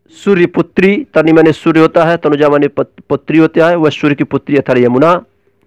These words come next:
तट माने किनारे, तमाल माने तमाल का तरुआ में पेड़ होता है, बहुछा माने छाए हुए, हुए होते हैं। भारतेंदु हरिश्चंद्र जी कहते हैं कि यमुना के नदी के किनारे पर तमाल के पेड़ की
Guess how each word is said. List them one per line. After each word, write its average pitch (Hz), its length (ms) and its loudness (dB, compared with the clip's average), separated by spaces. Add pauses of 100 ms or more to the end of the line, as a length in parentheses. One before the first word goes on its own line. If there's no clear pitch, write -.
(560)
तट 151 140 0
माने 160 220 2
किनारे, 147 400 0
तमाल 143 320 0
माने 147 140 0
तमाल 135 320 -2
का 135 180 -2
तरुआ 131 300 -2
में 135 100 -2
पेड़ 123 220 -2
होता 127 160 -2
है, 160 60 0
बहुछा 135 280 -4
माने 123 140 0
छाए 113 220 -2
हुए, 117 140 2
हुए 113 120 2
होते 110 220 -6
हैं। 117 140 -6 (920)
भारतेंदु 202 400 0
हरिश्चंद्र 220 360 0
जी 214 80 -6
कहते 214 300 0
हैं 233 340 0 (1600)
कि 208 160 2
यमुना 220 280 2
के 226 160 0
नदी 214 260 -2
के 226 160 0
किनारे 202 420 0
पर 247 300 0 (1800)
तमाल 196 400 2
के 214 240 0
पेड़ 220 400 2
की 240 500 -8